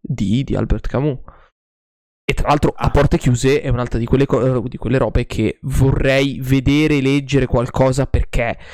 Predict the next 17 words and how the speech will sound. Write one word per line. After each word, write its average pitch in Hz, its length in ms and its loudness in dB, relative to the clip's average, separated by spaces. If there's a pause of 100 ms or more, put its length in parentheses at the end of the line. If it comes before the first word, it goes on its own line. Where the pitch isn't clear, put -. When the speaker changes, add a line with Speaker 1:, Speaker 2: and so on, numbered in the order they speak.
(760)
Speaker 1:
sembra 127 380 2
essere 135 360 2
di 135 100 0
un 135 140 -2
significato 127 720 0
spaventoso, 123 1300 -2 (120)
spaventoso. 117 880 -2 (840)
Cioè, 139 160 2
Speaker 2:
Ok. 123 60 -2
Speaker 1:
anche 135 260 -4
solo 131 460 0
la 135 140 0
trama 139 560 -2
stessa 139 840 -2 (920)
è - 80 -4
agghiacciante, - 920 -2
veramente 123 1500 -2